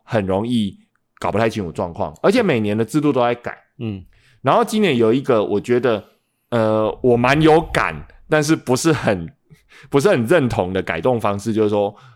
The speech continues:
Speaker 1: 呃，我们这一区啊，我很确定我们这一区，
Speaker 2: 嗯。
Speaker 1: 就是我们在会考报名的时候，
Speaker 2: 嗯。
Speaker 1: 它规定家长签名的部分要两个家长签名。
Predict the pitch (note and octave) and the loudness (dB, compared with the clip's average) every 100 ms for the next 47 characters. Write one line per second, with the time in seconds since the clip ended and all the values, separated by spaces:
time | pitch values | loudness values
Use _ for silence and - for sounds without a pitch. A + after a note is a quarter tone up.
0 | _ A2 G#2 G#2 A2+ A#2+ F#3 F3 E3+ D3 | _ -2 0 0 0 0 2 0 0 0
1 | B2+ F2 G2+ A#2+ F#2+ C#3+ B2 G#2+ E2 E2+ | 2 2 0 0 0 0 0 -4 -6 -4
2 | G#2 G2 - F2 E2 C#3 C#3 A#2 E3+ G3 | -2 -4 -8 -10 -10 -12 -8 -2 0 2
3 | B2+ G#2+ D3 C#3 C#3+ G#2 F2 A#2 E2+ D#2+ | 0 0 -2 0 0 -2 -2 -2 -2 -8
4 | D#2+ F#2+ F#2 G2 - C#3 C3+ G#2 D3+ D3 | -10 -8 -4 -6 -6 -12 -12 -8 -6 0
5 | D#3 C#3+ C#3+ E3 A2+ - _ _ D3 C3+ | 2 2 2 -2 -4 -6 _ _ 0 0
6 | A2 F2 B2+ A#2 F#2 E2 A2 G#2+ G#2+ G#2 | 0 -4 -2 -2 -2 -4 -4 -2 -2 -2
7 | G2 D#2+ C#2 E2 F#2 C#2+ - D2+ C#2 | -2 -4 -8 -12 -10 -12 -16 -18 -18